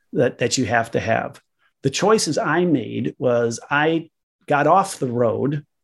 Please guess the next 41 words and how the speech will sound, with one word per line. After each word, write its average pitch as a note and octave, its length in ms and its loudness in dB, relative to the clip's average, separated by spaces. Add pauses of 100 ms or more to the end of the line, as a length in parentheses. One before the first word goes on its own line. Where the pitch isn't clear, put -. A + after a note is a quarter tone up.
(240)
and C3+ 140 0
I C3+ 100 2
took D3+ 360 -2 (140)
a C3+ 140 2
job C3 500 0
with B2+ 160 -2
a A#2 60 -6
company B2+ 600 -2 (760)
that C3+ 400 2 (120)
let C#3+ 280 2
me D3 160 2
stay, C3+ 680 -2
and B2+ 100 -4
I B2+ 80 -2
only C#3 160 2
traveled B2+ 380 0
about B2+ 260 0
twenty D#3+ 260 0
percent A#2+ 260 -4
of G#2 80 -4
the - 60 -16
time, A#2 220 2
and B2 80 2
I A#2+ 80 0
could A#2 160 -8
stay C3 360 2
in A#2+ 160 -2
Dallas B2 640 0 (500)
the - 60 0
majority C#3 380 4
of - 60 -4
the - 60 -6
time. A2+ 140 0
So A#2 160 0
I B2+ 80 4
could B2 200 -4
be D3+ 180 2
there C#3+ 200 2
for - 180 -6
these A2 240 -2
events, - 500 0